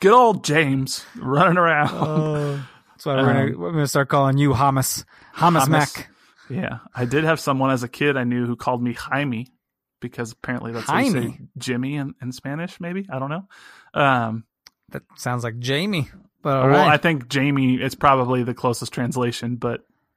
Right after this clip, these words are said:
Speaker 1: yeah, that's, I don't know. So, you know,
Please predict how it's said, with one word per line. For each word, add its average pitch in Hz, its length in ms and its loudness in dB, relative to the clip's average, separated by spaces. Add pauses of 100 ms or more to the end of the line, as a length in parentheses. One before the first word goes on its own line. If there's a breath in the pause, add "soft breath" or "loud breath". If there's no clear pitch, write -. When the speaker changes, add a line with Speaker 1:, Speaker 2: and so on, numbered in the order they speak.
(120)
Speaker 1:
yeah, 113 180 -4 (480)
that's, - 260 -6
I 143 80 -4
don't 156 100 -4
know. 165 160 -6 (140)
So, 127 280 -4 (360)
you 143 200 -6
know, 127 100 -4